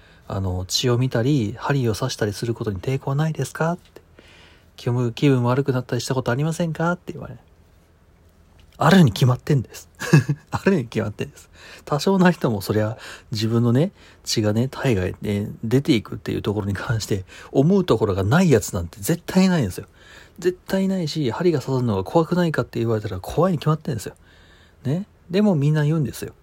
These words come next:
「いや、そんなことはないです。一度もないです」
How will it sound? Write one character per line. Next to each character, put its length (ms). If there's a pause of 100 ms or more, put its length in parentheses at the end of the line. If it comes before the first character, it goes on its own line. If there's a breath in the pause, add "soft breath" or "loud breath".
(600)
「い 60
や、 160
そ 140
ん 20
な 60
こ 60
と 60
は 60
な 100
い 40
で 60
す。 380 (840 soft breath)
一 120
度 100
も 100
な 80
い 40
で 60
す」 340